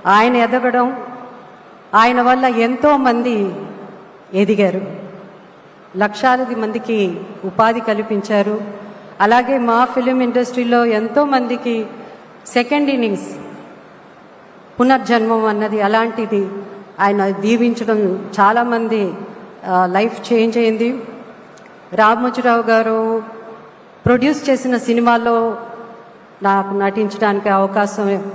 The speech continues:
రెండు మూడు సినిమాల్లో నేను నటించడం, అలాగే, ఆ, మేం ప్రొడ్యూస్ చేసిన సినిమాలు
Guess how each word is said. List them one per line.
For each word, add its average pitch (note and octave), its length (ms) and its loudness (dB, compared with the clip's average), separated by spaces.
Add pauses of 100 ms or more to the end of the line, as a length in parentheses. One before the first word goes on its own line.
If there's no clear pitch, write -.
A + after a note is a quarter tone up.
(120)
రెండు G3+ 180 4
మూడు G3+ 160 2
సినిమాల్లో G#3 480 0
నేను F#3+ 240 0
నటించడం, G#3 600 0 (540)
అలాగే, G3+ 720 2 (360)
ఆ, F#3 220 2
మేం G3+ 400 2
ప్రొడ్యూస్ A#3+ 520 0
చేసిన A#3 260 -2
సినిమాలు A3 760 0